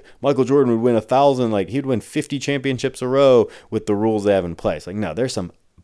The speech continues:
ballers playing in the N B A today. But anyways, basketball hasn't changed too much except that teams are taking way more three-pointers.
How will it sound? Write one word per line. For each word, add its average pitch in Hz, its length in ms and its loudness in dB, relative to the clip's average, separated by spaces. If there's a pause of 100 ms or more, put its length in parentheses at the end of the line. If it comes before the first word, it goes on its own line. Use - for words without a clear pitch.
(160)
ballers 107 480 2
playing 92 220 -8
in 92 80 -8
the 92 60 -6
N 90 40 -8
B 85 120 -8
A 82 60 -8
today. 90 300 0
But - 80 -6
anyways, 120 400 0 (1300)
basketball 160 420 0
hasn't 147 300 -4
changed 127 360 -4
too 139 160 -4
much 120 300 -2
except 117 420 -4
that 104 300 -2
teams 113 260 -6
are 101 80 -4
taking 101 520 -8
way 107 360 -2
more 101 320 -4
three-pointers. 98 880 -6